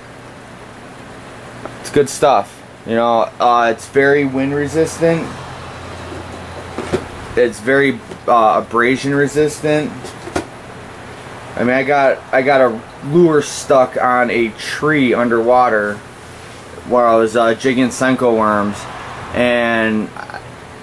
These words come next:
this stuff did not give up. I ended up bending the hook trying to get the, uh,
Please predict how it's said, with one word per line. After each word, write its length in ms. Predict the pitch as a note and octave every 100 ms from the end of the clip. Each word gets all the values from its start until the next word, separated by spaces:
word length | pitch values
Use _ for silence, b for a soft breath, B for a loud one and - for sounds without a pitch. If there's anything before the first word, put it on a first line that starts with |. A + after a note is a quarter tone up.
| - - - - - - - - - A#2
this 220 | C3 C#3
stuff 460 | - D3 C3+ C3 - - - -
did 120 | B2
not 420 | A#2 A#2 - G#2
give 180 | A#2 A2
up. 240 | A2 F#2 - - -
I 140 | B2 B2+
ended 200 | C3+ C3
up 160 | A2+
bending 420 | C3 B2+ B2+ B2 A2
the 120 | A2
hook 480 | - C3+ - - - - -
trying 320 | - A#2 A#2
to 80 | A2+
get 200 | A2 A#2+
the, 80 | G#2
uh, 600 | - C3 G#2+ G#2+ G2 F#2